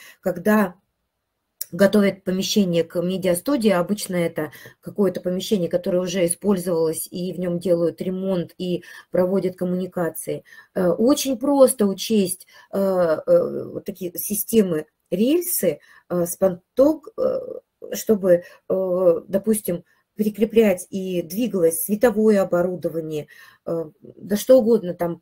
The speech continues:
те же П Т З-камеры, они подвижные, это недорогое устройство. Ну, конечно, нет предела совершенству, можно и на дистанционном,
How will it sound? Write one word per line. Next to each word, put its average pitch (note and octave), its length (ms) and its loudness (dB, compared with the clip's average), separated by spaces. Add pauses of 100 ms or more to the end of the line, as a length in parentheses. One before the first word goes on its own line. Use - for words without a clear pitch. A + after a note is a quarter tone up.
(120)
те A#3 140 4
же A3 120 0
П G#3+ 120 -4
Т G#3+ 100 -2
З-камеры, F3+ 720 -2
они G#3+ 200 2
подвижные, F#3 680 -2
это F3 360 -4 (200)
недорогое G#3+ 640 2
устройство. F3 560 0
Ну, G#3+ 140 0
конечно, E3+ 480 -2 (200)
нет F#3 200 -2
предела F3 320 2
совершенству, F3 680 -4
можно E3+ 300 -2
и D#3+ 300 -10 (140)
на D#3+ 300 -8
дистанционном, F3 840 -2